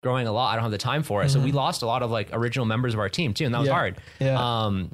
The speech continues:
Speaker 1: but, but yeah.
Speaker 2: But that's just part of the process, right?
Speaker 1: Part of the
Speaker 2: Like,
Speaker 1: process.
Speaker 2: yeah.
Speaker 1: Exactly. So, but that's what I've been up to. Lots, lots of cool things on that front for sure.
Speaker 2: Yeah. That's, that's an, that's an amazing way to, to, to spread that, that kindness. Like, even though that there's a shitty situation
Speaker 1: Yeah.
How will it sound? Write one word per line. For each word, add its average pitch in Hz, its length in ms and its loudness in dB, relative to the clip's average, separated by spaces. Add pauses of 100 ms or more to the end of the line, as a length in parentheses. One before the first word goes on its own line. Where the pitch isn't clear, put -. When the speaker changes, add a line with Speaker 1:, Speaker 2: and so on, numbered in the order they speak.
Speaker 1:
but, 120 420 -2
but 139 80 -2
yeah. - 120 0
Speaker 2:
But - 100 0
that's 151 260 0 (140)
just 156 280 0
part 151 180 2
of 147 60 0
the 139 80 0
process, 143 560 0
right? 135 100 2
Speaker 1:
Part 131 120 2
of 131 80 0
the 135 60 -2
Speaker 2:
Like, 143 100 2
Speaker 1:
process. 139 420 -2
Speaker 2:
yeah. 147 100 0
Speaker 1:
Exactly. 123 500 0
So, 101 260 -2 (340)
but 98 100 -2
that's 233 180 0
what 285 100 0
I've 147 100 2
been 139 100 0
up 110 120 -2
to. 113 200 -2
Lots, 220 320 -2
lots 160 220 -2
of 135 60 -4
cool 131 120 -2
things 104 340 -2
on 107 120 -2
that 98 140 -2
front - 340 -6
for 98 100 -4
sure. 143 180 2
Speaker 2:
Yeah. 151 180 2 (260)
That's, - 260 0
that's 147 280 0
an, 139 340 0 (280)
that's 156 140 -2
an 160 60 2
amazing 143 600 2 (140)
way 143 260 2
to, 131 280 0 (440)
to, - 340 2 (260)
to 139 100 4
spread 139 400 0
that, 131 260 0 (420)
that 139 120 -4
kindness. 143 640 2
Like, 135 200 0
even 156 220 2
though 147 180 2
that 139 220 0
there's 139 180 2
a 139 60 4
shitty 151 320 2
situation 143 560 2
Speaker 1:
Yeah. 139 60 4